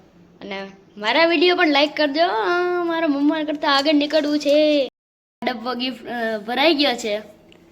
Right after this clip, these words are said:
અને આટલો મુખવાસ વધ્યો છે, તો આપણા રેન્ડમ સબસ્ક્રાઈબરને આ ગિફ્ટ કરશું. તો જો મારે કોઈને જોતું હોય તો કોમેન્ટ કરો ફટાફટ.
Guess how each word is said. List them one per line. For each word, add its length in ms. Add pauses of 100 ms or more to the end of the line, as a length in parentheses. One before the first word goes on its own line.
(200)
અને 140
આટલો 220
મુખવાસ 420
વધ્યો 340
છે, 280 (300)
તો 60
આપણા 520
રેન્ડમ 380
સબસ્ક્રાઈબરને 680
આ 160
ગિફ્ટ 340
કરશું. 500 (380)
તો 80
જો 180
મારે 200
કોઈને 240
જોતું 360
હોય 200 (240)
તો 100
કોમેન્ટ 540
કરો 200
ફટાફટ. 600